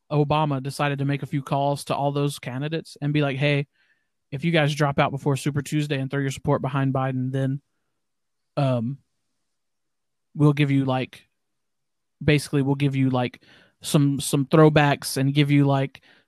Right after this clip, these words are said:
some spaces in his cabinet," stuff like that.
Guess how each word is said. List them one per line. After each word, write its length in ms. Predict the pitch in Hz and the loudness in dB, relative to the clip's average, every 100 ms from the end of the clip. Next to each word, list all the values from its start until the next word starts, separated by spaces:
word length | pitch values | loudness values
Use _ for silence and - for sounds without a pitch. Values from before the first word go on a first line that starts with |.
| _ | _
some 340 | - - 139 131 - | -6 -2 -2 -2 -8
spaces 480 | - 151 143 139 | -2 0 0 0
in 100 | 139 | -2
his 200 | 135 131 | -2 -2
cabinet," 480 | - 143 135 135 123 - | -2 0 0 -2 -8 -10
stuff 280 | - 131 131 | -8 -8 -6
like 160 | 127 | -8
that. 260 | 135 131 127 | -6 -8 -8